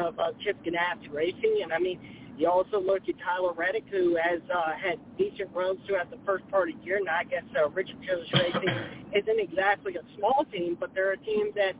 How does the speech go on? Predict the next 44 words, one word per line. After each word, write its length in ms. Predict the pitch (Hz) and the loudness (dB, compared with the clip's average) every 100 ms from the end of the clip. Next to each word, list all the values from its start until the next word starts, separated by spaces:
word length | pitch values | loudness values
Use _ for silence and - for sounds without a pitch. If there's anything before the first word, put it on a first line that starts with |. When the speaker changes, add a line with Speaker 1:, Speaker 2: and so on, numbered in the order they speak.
| - - | -14 -4
Speaker 1:
we 100 | 370 | 0
don't 260 | 440 453 466 - - | 4 4 2 -6 -2
really 280 | 202 233 220 | 2 4 2
talk 300 | 196 220 294 | -2 -2 -2
about 280 | 240 180 170 | -8 -6 -6
a 80 | 156 | -6
whole 240 | 175 180 | -4 -4
lot 260 | 170 160 170 | 0 -2 -2
or 100 | 156 | -6
haven't 320 | 151 190 214 175 | -6 -8 -8 -8
talked 260 | 196 233 - | -6 -6 -6
about 160 | 190 170 | -4 -2
a 40 | |
lot 260 | 170 170 170 | 2 2 0
in 140 | 165 | -8
the 80 | 160 | -8
last 260 | 165 165 160 - | -4 -4 -4 -8
couple 260 | 165 156 | -6 -2
of 60 | 151 | 0
years. 280 | 220 339 - - - - - | 0 0 -6 -10 -18 -18 -2
But 140 | 185 - - | -2 -2 -2
Tyler 280 | 208 220 196 | 0 2 0
Reddick 340 | 175 208 226 | 0 -2 -2
has 100 | 190 - | -8 -6
been 140 | 190 - | -8 -4
somebody 300 | 202 202 196 | -4 -2 0
we've 220 | 202 196 | 0 0
been 160 | 196 | -4
talking 360 | 180 196 208 202 | -2 -2 0 -4
about 280 | 190 196 196 | -4 -4 -4
consistently 720 | 185 - 220 - 202 190 202 | -12 -6 -6 -6 -8 -2 0
already 440 | 185 196 208 214 - | 2 4 4 0 0
this 160 | 190 156 - | -4 -6 0
year. 220 | 170 156 - - - | 0 0 -4 -18 -6
Yeah, 100 | 180 202 | -2 0
I 40 | 196 | 2
know 160 | 196 | 2
he 120 | 196 | 2
had 160 | 190 190 - | 0 -4 -2
some 120 | 175 | -4
issues 320 | 196 - 349 - | -2 -4 -10 -6
when 140 | 554 | -4
he 60 | |
was 100 | 381 | -4